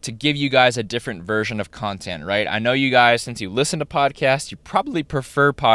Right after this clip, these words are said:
cast to YouTube slightly. Uh, but, you know, maybe there's some crossover where you like to see, uh, some, some documentation, right? It's, it's not like I'm going to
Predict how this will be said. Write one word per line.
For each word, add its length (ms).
cast 400
to 100
YouTube 540
slightly. 580
Uh, 180
but, 140
you 60
know, 120
maybe 240
there's 160
some 140
crossover 640
where 100
you 100
like 280
to 120
see, 460
uh, 220
some, 560
some 340
documentation, 960
right? 300
It's, 260
it's 220
not 380
like 240
I'm 160
going 380
to 420